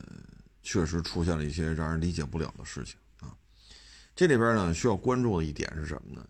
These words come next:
就是跟奇骏一模一样的车，还有一款大概率事件也会国产，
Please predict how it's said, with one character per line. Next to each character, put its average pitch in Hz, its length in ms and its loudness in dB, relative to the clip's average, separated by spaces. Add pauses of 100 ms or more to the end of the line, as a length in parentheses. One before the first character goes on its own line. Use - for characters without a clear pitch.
就 127 140 -4
是 120 60 0
跟 156 120 2
奇 143 240 4
骏 151 160 4
一 135 160 4
模 101 220 6
一 131 120 4
样 95 140 4
的 71 120 -6
车， - 340 -8
还 95 220 -2
有 135 100 2
一 90 80 2
款 - 260 -8 (460)
大 101 320 4
概 90 160 0
率 82 100 0
事 80 220 -2
件 73 180 -6
也 65 120 -8
会 73 120 -6
国 85 220 -4
产， 82 180 -8